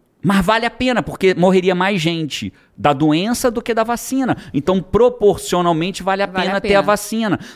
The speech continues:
Speaker 1: né? Então, eu tomo um remédio que tem efeito colateral. Ele pode até, em, em casos extremos, me matar. Mas ele vai me salvar na maioria das vezes, né? Então, o, onde, por que eu tô falando tudo isso? Porque, por exemplo, mesmo que exista estatística que mostre que acordar às cinco da manhã é o melhor horário,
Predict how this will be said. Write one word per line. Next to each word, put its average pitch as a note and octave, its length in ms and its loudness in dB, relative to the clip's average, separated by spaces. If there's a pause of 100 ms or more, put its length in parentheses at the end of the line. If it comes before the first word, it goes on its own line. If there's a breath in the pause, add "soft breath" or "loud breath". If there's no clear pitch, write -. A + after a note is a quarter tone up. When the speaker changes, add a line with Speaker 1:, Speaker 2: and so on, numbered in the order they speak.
Speaker 1:
né? D#3 180 2
Então, D#3+ 240 2
eu F#3+ 120 4
tomo F3 260 0
um - 20 2
remédio F#3 480 0
que - 80 -10
tem A#3 220 -2
efeito A#3 300 -4
colateral. C#4 480 0
Ele G3 100 2
pode F#3 220 0
até, A3+ 340 -2
em, A#3+ 380 0
em G#3 120 -2
casos G#3+ 300 -4
extremos, A3 420 -6
me B3 140 -4
matar. B3+ 600 -2
Mas E3 120 2
ele G3+ 100 4
vai G3+ 100 2
me G3+ 100 -4
salvar F#3 640 0
na B3 80 -2
maioria F3+ 680 0 (320 soft breath)
das A3 240 0
vezes, G#3+ 460 0 (260 loud breath)
né? E3 240 2
Então, E3 340 0
o, - 180 -6
onde, A3 180 0
por F3 180 -6
que A#3 60 -8
eu A#3+ 100 -4
tô A3+ 100 0
falando G3+ 200 0
tudo G3 240 -6
isso? D3 320 -2
Porque, D3+ 300 -4
por G#3 160 -2
exemplo, E3+ 420 0
mesmo B3+ 400 -2
que A3+ 100 -10
exista G3 360 -4
estatística G#3 760 -4
que G#3 140 -6
mostre F3+ 340 -2
que - 60 -6
acordar E3+ 380 -2
às F#3+ 80 -2
cinco - 280 -8
da F3+ 80 -4
manhã F3 140 -2
é E3+ 40 -2
o E3+ 40 -4
melhor E3 220 -2
horário, F#3 420 0